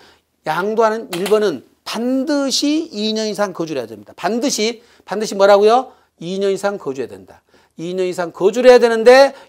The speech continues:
이 요건을 놓쳐버린 분들이 꽤 많으세요. 지금 왜 그런 일이 벌어지냐면, 자, 옛날에, 에, 서울, 과천, 오 대 신도시는 이 년 이상 거주 요건이 있었죠. 그러다가 이천십일 년도에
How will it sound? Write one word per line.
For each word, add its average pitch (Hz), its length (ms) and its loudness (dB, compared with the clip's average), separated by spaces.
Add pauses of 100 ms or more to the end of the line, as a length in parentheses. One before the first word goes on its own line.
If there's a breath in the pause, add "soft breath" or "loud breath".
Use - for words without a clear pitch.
이 269 480 -4
요건을 262 520 -2
놓쳐버린 233 480 0
분들이 214 340 -8
꽤 440 220 2
많으세요. 185 480 -4 (1600 loud breath)
지금 247 200 -10
왜 240 140 -4
그런 262 220 -6
일이 226 100 -8
벌어지냐면, 170 800 -4
자, 139 200 -8
옛날에, 214 520 -2 (360 loud breath)
에, 127 500 -6
서울, 226 280 0
과천, - 300 -4
오 156 100 -6
대 160 80 -8
신도시는 160 680 -6
이 165 120 -8
년 180 100 -6
이상 156 220 -8
거주 160 200 -10
요건이 143 180 -10
있었죠. 127 420 -10 (220)
그러다가 143 280 -8
이천십일 160 520 -10
년도에 175 440 -4